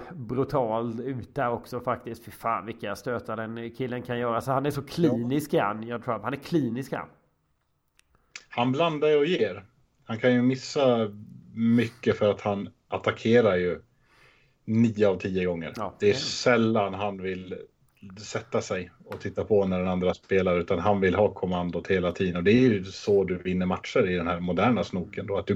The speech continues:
Speaker 2: går ju på, alltså, lägen som är inte ens ett läge. För femton år sedan hade ju ingen gått på de stötarna.
Speaker 1: Nej, nej, nej, nej, han gör ju det. Och det är väl det jag menar, liksom där. Inte att han kan ha sett allt, men just att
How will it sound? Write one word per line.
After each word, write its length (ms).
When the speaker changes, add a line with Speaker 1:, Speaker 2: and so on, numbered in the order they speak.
Speaker 2:
går 320
ju 140
på, 300
alltså, 200
lägen 440
som 260
är 420
inte 200
ens 140
ett 120
läge. 380
För 280
femton 360
år 100
sedan 160
hade 180
ju 80
ingen 340
gått 220
på 120
de 120
stötarna. 280
Speaker 1:
Nej, 140
nej, 100
nej, 80
nej, 120
han 260
gör 200
ju 80
det. 180
Och 360
det 80
är 120
väl 120
det 200
jag 120
menar, 300
liksom 280
där. 320
Inte 180
att 80
han 120
kan 100
ha 80
sett 280
allt, 260
men 80
just 160
att 180